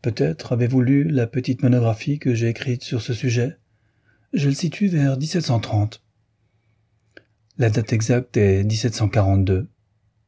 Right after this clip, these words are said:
dit le docteur Mortimer en le tirant de sa poche intérieure. « Ce papier de famille m'a été confié par Sir Charles Baskerville, dont le décès subit et tragique il y a trois mois a suscité beaucoup d'émotion dans le Devonshire.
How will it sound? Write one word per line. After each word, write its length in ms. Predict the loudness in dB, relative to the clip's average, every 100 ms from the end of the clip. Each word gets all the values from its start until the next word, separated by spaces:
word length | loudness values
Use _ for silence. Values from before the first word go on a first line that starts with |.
| _
dit 100 | 0
le 100 | 2
docteur 320 | 2 2 4
Mortimer 560 | 4 2 0 2 4 2 2
en 80 |
le 100 | 2
tirant 320 | 0 0 0 2
de 140 | 0
sa 180 | -2 -4
poche 300 | -2 -2 -2
intérieure. « 600 | -4 -2 0 -2 -4 -8 _ _ _ _ _ _ -16
Ce 160 | -4
papier 360 | -2 -2 -2 -4
de 60 | 0
famille 320 | 2 4 4
m'a 120 | 2
été 200 | 0 -4
confié 440 | -2 -4 0 0
par 240 | 0 -2 -4
Sir 280 | -2 -2 -2
Charles 360 | 0 2 2
Baskerville, 720 | 2 0 0 -2 0 0 -2 -4 _ _ _ -4
dont 240 | 2 4
le 80 | 4
décès 300 | 2 2 0
subit 400 | 0 2 4 4
et 140 | 2
tragique 500 | -2 0 0 -2 -2
il 100 | 0
y 60 | 2
a 80 | 2
trois 180 | 2
mois 320 | 4 4 2 -4 _ _ _ _
a 160 | -4 -2
suscité 520 | 0 -2 -2 0 0
beaucoup 280 | 2 0 4
d'émotion 560 | 4 4 2 2 4 4
dans 160 | 4
le 80 | 4
Devonshire. 680 | 4 4 4 2 0 0